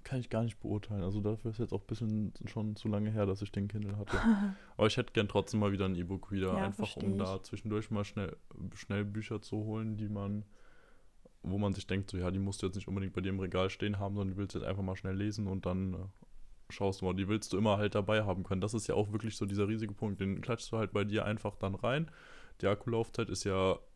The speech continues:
Speaker 1: phänomenal gut bei den
Speaker 2: Ja.
Speaker 1: Dingern und die klatschst du einfach in deinen Rucksack rein, dann hast du die halt immer dabei, egal ob du gerade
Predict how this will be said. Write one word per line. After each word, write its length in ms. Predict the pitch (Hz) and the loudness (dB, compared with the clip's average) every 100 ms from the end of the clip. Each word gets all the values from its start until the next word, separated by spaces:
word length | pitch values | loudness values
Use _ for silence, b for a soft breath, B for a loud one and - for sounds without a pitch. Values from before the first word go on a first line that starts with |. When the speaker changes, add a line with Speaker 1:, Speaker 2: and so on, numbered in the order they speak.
| - | -18
Speaker 1:
phänomenal 720 | - - 110 113 117 113 117 | -10 -2 0 2 2 2 2
gut 180 | 117 120 | 0 0
bei 120 | 120 | 2
den 160 | 120 120 | 4 6
Speaker 2:
Ja. 80 | 240 | 4
Speaker 1:
Dingern 220 | 127 143 - b b b b - - | 4 0 -8 b b b b -16 2
und 280 | 117 107 - - - - | 4 4 2 -8 -18 -6
die 180 | 95 101 | -4 -2
klatschst 280 | - 110 - | -2 -2 -2
du 40 | |
einfach 220 | 107 110 | -2 -2
in 80 | 104 | -2
deinen 140 | 95 | 0
Rucksack 380 | 95 107 - 110 120 | -2 -4 -2 0 0
rein, 100 | 120 | 0
dann 140 | 113 | 0
hast 100 | 117 | -2
du 40 | 107 | -2
die 80 | |
halt 100 | 101 | -2
immer 160 | - 107 | 0 2
dabei, 360 | 101 92 95 120 | 4 4 2 2
egal 200 | 104 101 | 2 0
ob 160 | - | -2
du 60 | - | -4
gerade 260 | 104 107 | 0 2